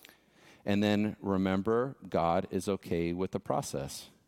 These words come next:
Do remember, God's okay with the process. He patiently waits, right? Look at your own life. Look at your own journey. If you have s-, you, if you've been walking with Jesus, how long's it been for him to bring about these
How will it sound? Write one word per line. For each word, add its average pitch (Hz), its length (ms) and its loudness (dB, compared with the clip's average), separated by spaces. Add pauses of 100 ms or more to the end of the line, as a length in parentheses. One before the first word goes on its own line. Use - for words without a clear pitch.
(100)
Do 101 380 -4
remember, 92 560 -2
God's 87 220 -2
okay 131 200 -2
with 120 100 -6
the - 60 -6
process. - 580 -6 (280)
He 104 140 0
patiently 104 1000 -2
waits, 80 640 -4 (320)
right? 90 340 2 (280)
Look 117 180 0
at 147 60 0
your 131 180 2
own 143 140 2
life. 73 480 -4 (180)
Look 107 180 -2
at 135 60 0
your 123 140 0
own 131 180 0
journey. 73 500 -6 (360)
If 87 180 -2
you 98 140 0
have 95 160 0
s-, - 260 -10 (200)
you, 95 200 0 (100)
if 95 200 -2
you've 92 140 0
been 90 180 -2
walking 92 400 0
with 87 160 -4
Jesus, 104 500 -2 (300)
how 123 160 2
long's 147 340 2
it - 160 -2
been 78 260 -2
for 95 200 -2
him 117 240 0
to 123 180 -2
bring 110 380 0
about 110 340 2
these 98 240 0